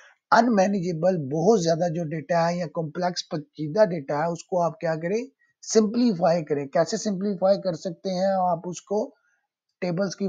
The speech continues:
form में, graphs की form में, diagrams की form में, इस तरह से represent करें कि वो उनके average और वो simple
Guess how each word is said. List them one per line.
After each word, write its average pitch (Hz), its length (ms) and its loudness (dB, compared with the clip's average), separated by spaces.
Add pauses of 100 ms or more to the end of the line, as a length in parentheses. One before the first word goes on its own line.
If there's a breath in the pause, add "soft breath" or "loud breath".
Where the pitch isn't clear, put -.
form 175 380 -2
में, 165 320 -4
graphs 175 360 -2
की 196 180 -6
form 156 400 -6
में, 160 300 -6
diagrams 156 580 -4
की 196 160 -6
form 147 440 -6
में, 170 200 -8 (500 soft breath)
इस 160 160 -12
तरह 196 160 4
से 170 120 -2
represent 165 520 -4
करें 190 240 -4 (240)
कि 156 80 -4
वो 151 160 -4
उनके 156 240 -6 (180)
average 156 360 -2
और 165 120 -2
वो 175 140 -2
simple 170 360 -6